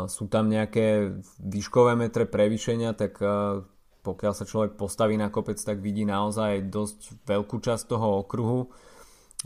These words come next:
A, a naozaj vidieť tie preteky naživo, ako sa jazdci pasujú s podmienkami, s blatom, a keď nasneží, tak, e, je to ešte väčšie peklo. A, takže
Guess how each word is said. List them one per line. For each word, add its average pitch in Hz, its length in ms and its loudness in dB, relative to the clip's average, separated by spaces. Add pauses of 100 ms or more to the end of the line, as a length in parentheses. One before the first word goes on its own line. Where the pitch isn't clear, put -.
(100)
A, 95 480 -2 (800)
a 104 160 -2 (480)
naozaj 113 480 4
vidieť 110 360 4 (520)
tie 104 160 -2
preteky 104 480 -2
naživo, 117 800 4
ako 95 320 -6
sa 98 400 0 (480)
jazdci 98 340 -2
pasujú 104 460 0
s - 80 -12
podmienkami, 107 640 0
s 95 80 -4
blatom, 104 720 0 (400)
a 87 480 -4 (240)
keď 90 160 -4
nasneží, 101 720 -2
tak, 98 400 -4
e, 98 240 -6 (140)
je - 20 -6
to 104 160 0
ešte 98 240 0
väčšie 120 320 4
peklo. 123 560 6 (560)
A, 104 400 -2
takže 107 800 0